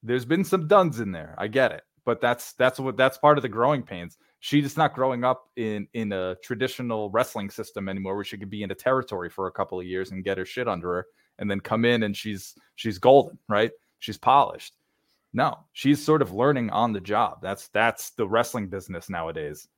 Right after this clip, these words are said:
And that's the way A E W was handling it.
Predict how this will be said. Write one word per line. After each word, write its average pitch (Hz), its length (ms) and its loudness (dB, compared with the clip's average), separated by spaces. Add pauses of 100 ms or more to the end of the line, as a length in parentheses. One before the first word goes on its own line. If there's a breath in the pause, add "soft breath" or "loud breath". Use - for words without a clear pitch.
And 101 380 -2
that's 117 300 2
the 123 100 -2
way 104 380 2
A 104 40 0
E 107 120 -2
W 101 340 -2
was 90 140 -8
handling 104 440 -2
it. - 160 -14